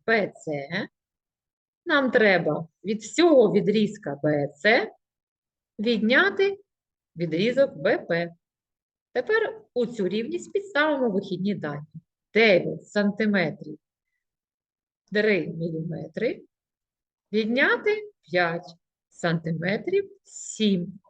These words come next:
міліметрів. Дорівнює. Ми можемо легко перевірити, е, це за допомогою лінійки. Просто поміряти відрізок П Ц і порівняти, скільки в нас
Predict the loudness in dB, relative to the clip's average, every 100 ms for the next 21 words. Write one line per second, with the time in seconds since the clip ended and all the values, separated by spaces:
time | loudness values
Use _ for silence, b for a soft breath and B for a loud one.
0 | b -6 0 2 2 0 -4 -4 -8 -8
1 | _ _ _ _ _ _ _ _ _ _
2 | _ _ _ _ _ _ _ _ _ 0
3 | 4 6 4 2 -2 -6 -10 _ _ _
4 | _ _ _ _ _ _ _ _ _ _
5 | _ _ _ _ _ _ B 2 6 6
6 | 6 6 6 6 4 2 4 6 6 6
7 | 4 4 2 0 0 4 6 6 4 2
8 | 2 4 2 2 4 4 4 4 0 -2
9 | -4 -4 -6 -2 0 2 2 -2 -6 -6
10 | -6 -4 -4 0 2 2 2 0 0 -4
11 | 2 4 4 4 2 -2 -8 -10 -6 -4
12 | -4 -6